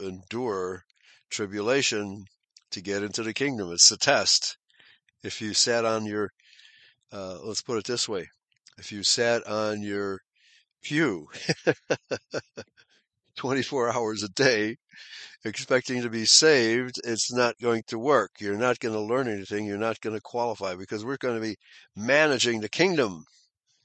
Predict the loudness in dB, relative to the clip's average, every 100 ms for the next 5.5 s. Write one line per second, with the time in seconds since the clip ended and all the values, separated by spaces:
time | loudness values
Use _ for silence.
0 | _ _ _ _ _ _ -4 -2 4 4
1 | 4 0 0 -2 -2 -6 -8 -4 -2 -2
2 | -2 -4 -6 -6 -6 -6 -8 -6 -4 -2
3 | -2 -2 -4 -6 -8 -6 -4 -4 -6 -12
4 | -20 -20 -20 -20 _ -6 0 0 0 -6
5 | -16 -10 -6 -6